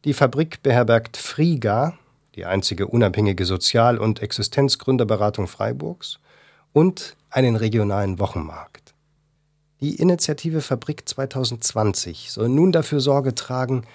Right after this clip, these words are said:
dass die Erneuerungskraft sich nicht mit ihren Gründern in ein paar Jahren in den Ruhestand verabschiedet. Nachwuchsprobleme gibt es keine. Doch in fast vierzig Jahren setzen auch die bewährtesten Strukturen etwas Rost an.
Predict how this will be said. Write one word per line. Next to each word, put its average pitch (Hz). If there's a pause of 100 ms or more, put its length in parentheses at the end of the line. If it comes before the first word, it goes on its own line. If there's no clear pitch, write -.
(380)
dass -
die -
Erneuerungskraft 143
sich 117
nicht 135
mit 120
ihren 107
Gründern 127
in 113
ein 107
paar 123
Jahren 107
in 101
den 104
Ruhestand 101
verabschiedet. 98 (840)
Nachwuchsprobleme 110
gibt -
es -
keine. 95 (720)
Doch -
in 123
fast 123
vierzig 156
Jahren 120
setzen 117
auch 110
die 104
bewährtesten 104
Strukturen 107
etwas -
Rost -
an. 80